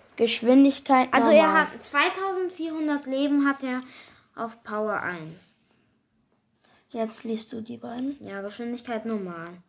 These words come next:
Speaker 1: Ähm, hier.
Speaker 2: Ja, ja, ich weiß. Ähm,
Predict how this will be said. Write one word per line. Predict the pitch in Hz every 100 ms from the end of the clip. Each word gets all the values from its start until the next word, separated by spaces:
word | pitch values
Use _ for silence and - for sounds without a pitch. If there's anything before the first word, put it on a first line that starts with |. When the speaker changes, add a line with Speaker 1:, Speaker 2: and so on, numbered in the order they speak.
| _ _ _ _ _ _ _ _ _ _ _ _ _ _ _ _ _ _ _ _
Speaker 1:
Ähm, | 202 202 202 208
hier. | 226 220 214 _
Speaker 2:
Ja, | 226 226
ja, | 240 240
ich | 226
weiß. | 254 240 226 _ _ _ _ _ _
Ähm, | 214 214 214